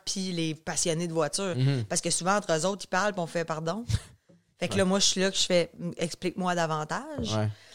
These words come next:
Speaker 1: Euh, j'aime, tu sais, je suis pas plus fascinée des voitures au quotidien, sauf que maintenant, je peux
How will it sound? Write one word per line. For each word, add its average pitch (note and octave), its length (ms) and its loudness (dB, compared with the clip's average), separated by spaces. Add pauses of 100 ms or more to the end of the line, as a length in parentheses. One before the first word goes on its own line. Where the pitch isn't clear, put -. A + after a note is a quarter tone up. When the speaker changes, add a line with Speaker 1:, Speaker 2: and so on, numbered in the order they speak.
(200)
Speaker 1:
Euh, D#3 400 4
j'aime, F3 280 2
tu - 60 -8
sais, - 100 -10
je A3 60 -2
suis - 80 2
pas C4+ 140 2
plus B3+ 500 4
fascinée G3 400 4
des G#3 80 6
voitures F3+ 360 2
au F#3 80 0
quotidien, F3 480 -2
sauf F3+ 180 -2
que E3 220 0 (100)
maintenant, F#3 320 -2
je - 80 -2
peux F#3 240 -4